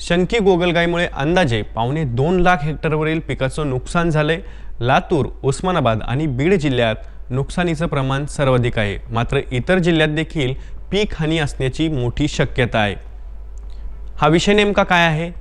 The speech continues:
तेच आपण या व्हिडिओच्या माध्यमातून पाहणार आहोत. नमस्कार, मी धनंजय सानप, ॲग्रोवन डिजिटलमध्ये आपलं स्वागत. तर यापूर्वी गोगलगाईमुळे पीक हानी झाल्यानंतर कधीही स्वतंत्रपणे मदत देण्यात आलेली नाही. त्यामुळे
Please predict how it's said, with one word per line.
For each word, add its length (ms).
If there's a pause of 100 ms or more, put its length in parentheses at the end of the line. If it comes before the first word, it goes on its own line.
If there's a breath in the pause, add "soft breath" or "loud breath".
तेच 160
आपण 200
या 100
व्हिडिओच्या 340
माध्यमातून 520
पाहणार 240
आहोत. 220
नमस्कार, 500 (100)
मी 100
धनंजय 300
सानप, 320
ॲग्रोवन 380
डिजिटलमध्ये 680 (360 loud breath)
आपलं 280
स्वागत. 420 (400 soft breath)
तर 240 (360 loud breath)
यापूर्वी 540
गोगलगाईमुळे 800
पीक 340
हानी 180
झाल्यानंतर 540
कधीही 640 (220)
स्वतंत्रपणे 680
मदत 220
देण्यात 440
आलेली 300
नाही. 260 (180)
त्यामुळे 340